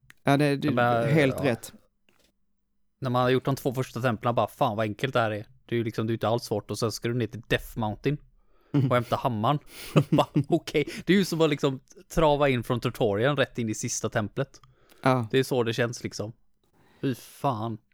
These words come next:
Speaker 2: Jag har fortfarande
Speaker 1: Ja.
Speaker 2: aldrig klarat det här spelet.
Speaker 1: Nej, inte jag heller. Jag har ju inte spelat det som liten, och det var nog tur, för att jag tror inte jag hade kommit långt då. Ehm, jag spelade det på, eh, den här Collector's Edition, eller vad hette den?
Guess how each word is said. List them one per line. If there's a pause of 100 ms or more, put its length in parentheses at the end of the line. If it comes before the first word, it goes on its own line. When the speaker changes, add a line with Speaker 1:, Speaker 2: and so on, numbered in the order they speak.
(360)
Speaker 2:
Jag
har
fortfarande
Speaker 1:
Ja.
Speaker 2:
aldrig
klarat
det
här
spelet. (480)
Speaker 1:
Nej,
inte
jag
heller.
Jag
har
ju
inte
spelat
det
som
liten,
och
det
var
nog
tur,
för
att
jag
tror
inte
jag
hade
kommit
långt
då. (380)
Ehm,
jag
spelade
det
på, (140)
eh, (140)
den
här (340)
Collector's
Edition,
eller
vad
hette
den?